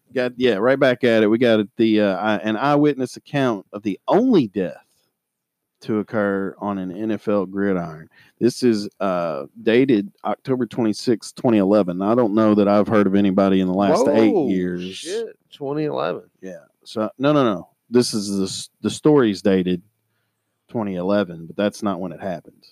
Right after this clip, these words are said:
Speaker 2: Okay, okay.
Speaker 1: But I'm saying I don't recall anybody in the last eight years dying on the field. Do you?
Speaker 2: No.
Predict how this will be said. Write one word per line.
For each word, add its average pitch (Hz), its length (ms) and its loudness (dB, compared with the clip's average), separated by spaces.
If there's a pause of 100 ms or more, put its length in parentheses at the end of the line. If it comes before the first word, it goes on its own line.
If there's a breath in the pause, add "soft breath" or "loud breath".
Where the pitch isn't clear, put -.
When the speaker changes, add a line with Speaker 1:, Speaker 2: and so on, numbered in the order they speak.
(420)
Speaker 2:
Okay, 127 220 -2
okay. 104 320 -2 (360)
Speaker 1:
But 110 280 2 (200)
I'm 117 140 0
saying 113 320 2
I 110 80 2
don't 120 260 0
recall 110 380 4
anybody 104 400 0
in 98 80 -2
the 101 60 -4
last 98 400 -4
eight 101 200 -4
years 98 600 0 (520)
dying 98 260 -4
on 92 100 -6
the 90 80 -14
field. 98 360 -2
Do 95 60 -8
you? 101 300 -2 (460)
Speaker 2:
No. 294 600 -6